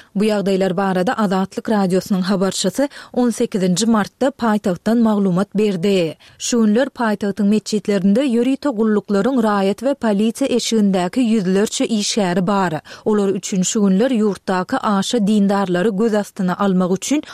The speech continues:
amatly pursat bolýar. Gündizlerde agyz beklän dindarlar akşam çagy meçhitlere jemlenip taraba namazyny okaýarlar.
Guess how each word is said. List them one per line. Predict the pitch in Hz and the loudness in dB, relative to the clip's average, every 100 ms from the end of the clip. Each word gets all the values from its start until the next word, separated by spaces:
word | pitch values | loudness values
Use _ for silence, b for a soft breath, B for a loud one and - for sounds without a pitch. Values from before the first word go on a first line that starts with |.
| - | -4
amatly | 233 226 196 - 226 | 0 2 0 -2 -6
pursat | - 233 202 214 - | -2 -4 -2 -4 -2
bolýar. | 214 196 208 202 170 143 B B 190 | 0 0 0 0 -2 -6 B B -2
Gündizlerde | 220 208 214 185 190 175 | 0 2 2 0 0 -2
agyz | 175 202 226 214 | -2 0 0 0
beklän | 214 - 185 180 175 | -4 -2 -2 0 2
dindarlar | 220 202 190 180 202 269 | 2 2 0 0 0 0
akşam | 220 208 185 - 190 | 0 -2 -2 -2 -2
çagy | - 214 185 226 | 0 0 0 2
meçhitlere | 240 220 - 208 - 180 202 | 0 0 -2 -4 -2 0 0
jemlenip | 208 190 185 214 277 - - | 2 2 2 0 -2 -12 -6
taraba | 247 214 180 247 | -2 0 0 0
namazyny | 233 220 208 185 180 | 2 2 0 0 0
okaýarlar. | 233 - 226 208 202 190 196 190 151 | 0 -2 0 0 0 0 0 -2 -4